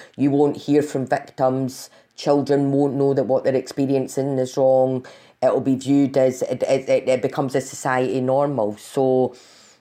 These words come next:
I, I think it's very difficult to say, um, that any country's better than us or worse than us. I think there is, it, it's very much linked into, um, as Marsha was saying, it's that bit about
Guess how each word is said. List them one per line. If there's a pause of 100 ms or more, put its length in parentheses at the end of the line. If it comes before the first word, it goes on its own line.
(120)
I,
I
think
it's
very
difficult
to
say, (840)
um, (440)
that
any
country's
better
than
us
or
worse
than
us.
I
think
there
is,
it,
it's
very
much
linked
into, (540)
um, (100)
as
Marsha
was
saying,
it's
that
bit
about